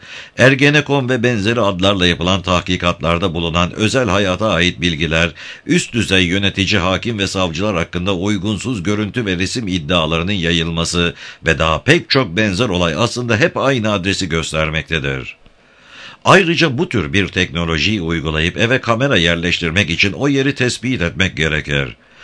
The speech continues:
O yeri tespit için de telefon analiz sistemiyle görüşmelerin ve hedeflerin bulundukları,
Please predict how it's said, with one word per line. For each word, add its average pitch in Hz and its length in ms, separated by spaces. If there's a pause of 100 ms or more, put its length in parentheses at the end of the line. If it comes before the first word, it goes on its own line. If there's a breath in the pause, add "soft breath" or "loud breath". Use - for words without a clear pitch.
(200 loud breath)
O 165 120
yeri 104 300
tespit 104 460
için 85 260
de 104 100
telefon 123 440
analiz 113 420
sistemiyle 90 600
görüşmelerin 104 760
ve 85 100
hedeflerin 87 560
bulundukları, 80 800